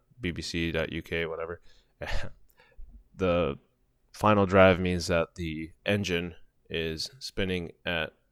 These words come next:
a certain revolutions per minute, and the transmission at sixth gear is spinning at,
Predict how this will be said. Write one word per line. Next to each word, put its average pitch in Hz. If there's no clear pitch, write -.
a -
certain 85
revolutions 82
per -
minute, 82
and 71
the 73
transmission 90
at -
sixth -
gear 90
is 92
spinning 87
at, 82